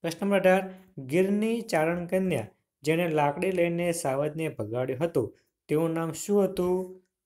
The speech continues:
તો તેનું નામ હતું હીરબાઈ. હીરબાઈ કે જે ચારણ કન્યા તરીકે ઓળખાય છે, કે જે લાકડી લઈને સાવતને ભગાડ્યો હતો. એ ચારણ ક્રિયાનું નામ શું હતું? તો હીરબાઈ નામ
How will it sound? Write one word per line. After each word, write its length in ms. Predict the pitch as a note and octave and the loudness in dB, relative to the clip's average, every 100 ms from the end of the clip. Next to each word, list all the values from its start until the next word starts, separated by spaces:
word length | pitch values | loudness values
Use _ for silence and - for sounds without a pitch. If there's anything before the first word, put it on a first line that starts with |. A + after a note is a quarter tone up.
| _ - | _ -8
તો 120 | D3+ | -6
તેનું 280 | C#3+ C#3 C#3 | -2 -2 -2
નામ 180 | C#3 C3 | -4 -6
હતું 500 | B2+ F#3+ G#3+ - - | -2 0 0 -4 -6
હીરબાઈ. 540 | A2+ A2+ A2+ C3+ C3+ F#2+ - _ _ _ _ _ _ _ _ _ _ | -2 -2 0 2 2 0 -8 _ _ _ _ _ _ _ _ _ _
હીરબાઈ 520 | B2+ B2+ D3+ E3 D3+ E3 - - _ | -2 -2 2 4 4 0 -6 -20 _
કે 80 | C3 | -4
જે 120 | C3 | -2
ચારણ 380 | C3+ C3 C3+ D#3 | 0 0 0 -2
કન્યા 180 | D3 D3 | -4 -4
તરીકે 300 | C#3+ C#3 C3+ | -2 -2 -2
ઓળખાય 320 | B2 A2+ E3+ | -4 0 0
છે, 280 | E3 D3+ D#3+ E3 - _ | 0 -2 -4 -6 -18 _
કે 100 | C#3 | -6
જે 180 | A#2+ C#3+ | -2 0
લાકડી 340 | C#3 B2 C3 | 2 0 -2
લઈને 500 | D3+ D3 C#3 C#3 - _ - | -2 -2 -2 -4 -12 _ -10
સાવતને 580 | - B2+ C3+ C#3+ D#3+ | -2 2 2 2 -2
ભગાડ્યો 600 | C3+ A2 G2+ G#2+ C#3+ F#3+ - _ - | -6 -6 -6 -2 0 -2 -6 _ -6
હતો. 260 | - D3 | -2 0
એ 80 | C#3 | 0
ચારણ 380 | C3+ B2+ C3 C#3+ | 0 -2 -2 -4
ક્રિયાનું 260 | C#3 C#3+ B2+ | -6 -6 -6
નામ 180 | C3+ | -8
શું 200 | C#3 F#3 | -8 -6
હતું? 200 | E3 D3 | -6 -6
તો 340 | C#3+ F#3+ D#4 _ _ _ _ - | -6 -4 -6 _ _ _ _ -6
હીરબાઈ 480 | A#2 A#2 A#2+ B2+ A#2+ | -4 -2 0 0 0
નામ 380 | G#2+ C3 F#3+ | -2 -4 -4